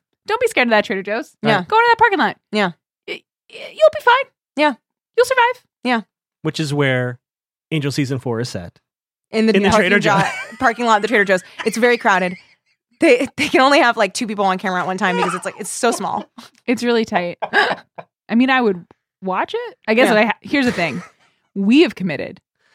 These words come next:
Speaker 2: Yeah.
Speaker 1: We are gonna watch the next two seasons of Angel.
Speaker 2: <laughs> Yeah.
Speaker 3: Right.
Speaker 1: Even if they're set at a Trader Joe's.
Speaker 2: <laughs> Yeah.
Speaker 1: And
Speaker 2: I don't
Speaker 1: Chris is
Speaker 2: care.
Speaker 1: gonna come on the next season finale.
Speaker 3: Right.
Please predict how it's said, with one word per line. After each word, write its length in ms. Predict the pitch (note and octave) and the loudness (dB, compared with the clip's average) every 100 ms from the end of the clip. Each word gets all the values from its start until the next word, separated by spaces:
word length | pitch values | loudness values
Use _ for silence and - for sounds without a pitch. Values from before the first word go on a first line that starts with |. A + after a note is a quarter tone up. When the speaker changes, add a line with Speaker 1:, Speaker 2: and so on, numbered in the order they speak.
| - | -2
Speaker 2:
Yeah. 200 | A3 F3 | 0 2
Speaker 1:
We 200 | G3+ C4 | 4 4
are 60 | |
gonna 160 | B3 A#3 | 4 4
watch 240 | G3 G3 - | 2 0 -2
the 80 | |
next 160 | F#3+ F3 | -8 -6
two 100 | G3+ | -6
seasons 300 | G3 F#3 F#3 | -6 -4 -4
of 80 | F3+ | -4
Angel. 440 | F3+ F#3+ G3 G#3 | -4 -2 0 0
Speaker 2:
<laughs> 40 | G3+ | 0
Yeah. 180 | F3+ E3 | -2 -2
Speaker 3:
Right. 240 | C#3 G3 - | -6 -6 0
Speaker 1:
Even 520 | B3 B3 A#3 A3+ G#3+ - G#3 | 6 6 4 0 -4 -2 0
if 140 | G#3 | 2
they're 100 | G3+ | 0
set 160 | F#3 F3 | 0 -2
at 60 | E3+ | -2
a 40 | |
Trader 260 | E3+ - - | -4 -8 -10
Joe's. 320 | - A#3+ - | -6 -6 0
Speaker 2:
<laughs> 0 | |
Yeah. 160 | C#4 - - - - - - | 0 0 -6 -20 -20 -6 0
Speaker 1:
And 340 | A#3 A3 A3 | 4 4 2
Speaker 2:
I 40 | |
don't 40 | A3+ | 2
Speaker 1:
Chris 120 | D4 | 0
is 60 | C4+ | 2
Speaker 2:
care. 60 | |
Speaker 1:
gonna 140 | E4+ C4 | 2 2
come 140 | C#4 | 4
on 200 | A3+ A3+ | 4 4
the 80 | G#3 | 2
next 200 | G3+ - | 0 -2
season 180 | A3 F#3 | -2 -2
finale. 420 | G3 B3 E4+ G4 - | 0 2 2 0 -6
Speaker 3:
Right. 280 | F#3 F#3 F#3+ | -4 -4 -4